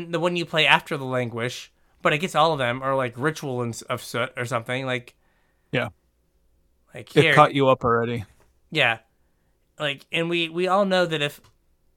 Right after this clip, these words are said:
Speaker 1: uh, Knight of Souls Betrayal was printed now, it would say creatures your opponents control.
Speaker 2: Correct. For four mana, absolutely.
Speaker 1: Yeah, it would probably draw you a card too and, like, give you a Shiatsu
Speaker 2: Yeah.
Speaker 1: massage.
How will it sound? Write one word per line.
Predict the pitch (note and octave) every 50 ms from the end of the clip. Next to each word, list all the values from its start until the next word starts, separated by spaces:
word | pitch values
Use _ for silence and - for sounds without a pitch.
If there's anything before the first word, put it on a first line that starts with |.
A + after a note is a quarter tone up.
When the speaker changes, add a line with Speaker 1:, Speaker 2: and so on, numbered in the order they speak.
| _
Speaker 1:
uh, | - C#3+ C#3 C3+
Knight | C3+ D3 D#3 D#3+
of | D#3 D#3
Souls | - - E3 D3+ D3+
Betrayal | - D3+ - - D3 C#3 C3+
was | B2+ B2
printed | - - - D3 C#3 - - C#3 B2 A#2+
now, | B2 A#2+ A#2 A#2+ B2+ D3 E3+ F#3 - _ _ _ _ _ _ _ _ _ _ _ _ _
it | - D3
would | C#3 C#3 B2+
say | - - C#3+ C#3 C#3
creatures | C3+ - - D#3 C#3 D3 C#3 B2 B2+
your | C3+ B2+
opponents | B2+ - C#3 B2+ B2 A#2 A2 -
control. | - A#2 G2+ - A2 G2+ G#2+ A#2 - _ _ _ _ _ _ _ _ _ _ _ _ _ _ _ _ _ _ _ _ _ -
Speaker 2:
Correct. | D3+ - - - _ _ - _
For | - - - D#3
four | - - - C#3 C#3 D3 C#3+
mana, | C3+ B2 A#2+ C3+ D3 D#3
absolutely. | C#3 B2+ C#3 C#3 C3 - - B2+ B2+ C3+ C3 - - A2+ G#2 - _ _ _ _
Speaker 1:
Yeah, | - B2 A2 G#2 - _ _
it | - D#3
would | D3+ D3+ D3 D3 _
probably | - F3 D#3+ D#3 C#3+
draw | C3+ D3 C#3+ C#3+
you | C#3 C#3 C3
a | B2+ B2+
card | - C3+ B2+ B2 B2
too | - C3 A#2 A2 A2
and, | G#2+ G#2+ A#2 A2+
like, | A2+ A2+ A2+ -
give | - B2+ B2+
you | B2+ B2
a | A#2
Shiatsu | - - B2+ A#2 A2+ A#2+ A#2+ A#2 A#2
Speaker 2:
Yeah. | G#2+
Speaker 1:
massage. | G#2+ A2 - - A2 G2+ G#2 G2+ -